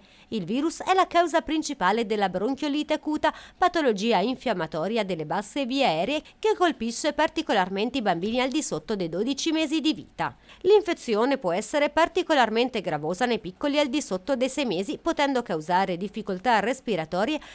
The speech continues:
e alle volte anche necessità di ricovero. Nella maggioranza dei casi il lattante viene contagiato da un fratellino o una sorellina più grande che di solito frequenta il nido o la scuola materna.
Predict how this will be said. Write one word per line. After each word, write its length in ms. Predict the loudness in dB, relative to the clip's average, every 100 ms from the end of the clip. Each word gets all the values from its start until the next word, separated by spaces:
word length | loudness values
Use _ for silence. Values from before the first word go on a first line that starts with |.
| -4
e 100 | 4
alle 240 | 6 6
volte 320 | 2 0 0 0
anche 300 | 0 0 -2
necessità 600 | -2 -2 -4 -2 2 0
di 180 | 2 -2
ricovero. 680 | -2 -2 -4 -2 -2 -2 -6 -20 -8
Nella 200 | 0 2
maggioranza 580 | 2 0 0 2 2 0
dei 140 | -2
casi 300 | 4 4 4
il 60 | 4
lattante 480 | 2 4 2 2 0
viene 280 | 0 0 0
contagiato 680 | -2 0 0 4 2 2
da 80 | 0
un 100 | 0
fratellino 600 | -2 -6 -4 -2 0 2
o 60 | 2
una 120 | 0
sorellina 540 | 0 0 0 0 -2
più 160 | 0 0
grande 360 | 2 2 0 -4 -8 -8
che 120 | -4
di 120 | -2
solito 440 | -2 0 0 0 -2
frequenta 440 | -2 -2 -2 -2
il 120 | -4
nido 260 | -2 0 0
o 80 | 2
la 140 | 2 2
scuola 400 | 2 2 4 4
materna. 580 | 2 0 -8 -4 -4